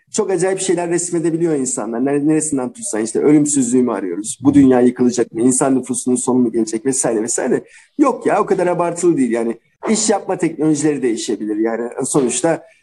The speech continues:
bugünkü e-ticaretin çok daha verimli ve gerçek bir deneyim halinde yürütüldüğü bir hale dönebilir yani sadece Metaverse.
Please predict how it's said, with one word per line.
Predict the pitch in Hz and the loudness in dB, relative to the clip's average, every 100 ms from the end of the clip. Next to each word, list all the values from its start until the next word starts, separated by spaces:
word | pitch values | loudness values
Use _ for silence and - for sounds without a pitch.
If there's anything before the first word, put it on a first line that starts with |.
| _ | _
bugünkü | 170 220 196 185 | 2 4 4 0
e-ticaretin | 156 208 214 202 156 131 123 196 208 | 0 2 4 2 0 0 0 -2 -2
çok | 208 208 190 | -2 -2 -2
daha | 170 147 | -2 2
verimli | 156 170 196 185 | 2 2 0 -2
ve | 143 | -2
gerçek | 147 151 190 185 160 | -2 -2 -4 -2 -4
bir | 147 | -2
deneyim | 147 160 147 | 0 2 0
halinde | 113 113 143 | 0 -2 -2
yürütüldüğü | 160 170 175 - 113 143 | -2 -2 -2 -2 -6 -2
bir | 165 | -2
hale | 143 127 151 | -2 -2 -2
dönebilir | 156 151 151 | 0 0 0
yani | 135 107 - | 0 -4 -6
sadece | - 123 113 104 | -6 -6 -2 -2
Metaverse. | 101 - 73 - | -2 -8 -10 -10